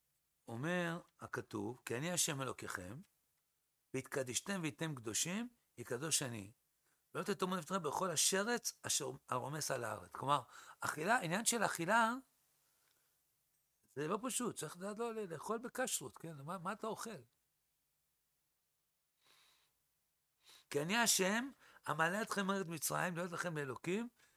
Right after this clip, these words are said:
והייתם קדושים כי קדוש אני." אומר שם רש"י, "אם לא העליתי אתכם מארץ מצרים,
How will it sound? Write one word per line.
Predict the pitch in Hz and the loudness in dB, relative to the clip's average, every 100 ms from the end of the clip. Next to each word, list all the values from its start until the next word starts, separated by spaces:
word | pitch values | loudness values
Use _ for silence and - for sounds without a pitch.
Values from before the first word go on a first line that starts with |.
| _ | _
והייתם | 135 139 208 220 | -4 -2 -2 -2
קדושים | 175 180 220 233 | -2 -2 -2 -4
כי | - | -4
קדוש | 143 143 165 - | -4 -2 0 0
אני." | 120 98 98 _ _ _ _ _ _ _ _ _ - | -2 -8 -16 _ _ _ _ _ _ _ _ _ -4
אומר | 151 220 | 0 4
שם | 185 196 | 4 4
רש"י, | 208 202 - 104 - - _ - | 4 2 0 -2 -10 -20 _ -4
"אם | 160 | 0
לא | 185 247 | 6 6
העליתי | 262 247 262 233 | 8 6 4 0
אתכם | 220 - 226 220 - _ - | 2 4 4 0 -6 _ -8
מארץ | 160 175 214 208 | -4 -2 -2 -4
מצרים, | 175 - 185 190 135 | -4 -2 2 2 0